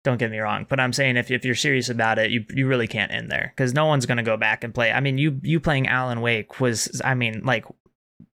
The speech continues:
looked like it was the equivalent of you bashing your head against the wall with the gameplay experience. Um,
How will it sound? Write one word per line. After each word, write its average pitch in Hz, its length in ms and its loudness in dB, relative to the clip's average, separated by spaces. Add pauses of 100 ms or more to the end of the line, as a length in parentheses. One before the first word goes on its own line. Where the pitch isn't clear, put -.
looked 151 280 2
like 123 220 2
it 120 60 2
was 117 180 -2
the 127 80 2
equivalent 120 320 0
of 117 60 -2
you 120 100 2
bashing 113 480 0
your 113 100 0
head 123 160 2
against 113 280 -4
the 123 60 0
wall 113 260 0
with 123 100 -2
the 120 60 -2
gameplay 120 400 2
experience. 113 580 -2 (400)
Um, 110 540 0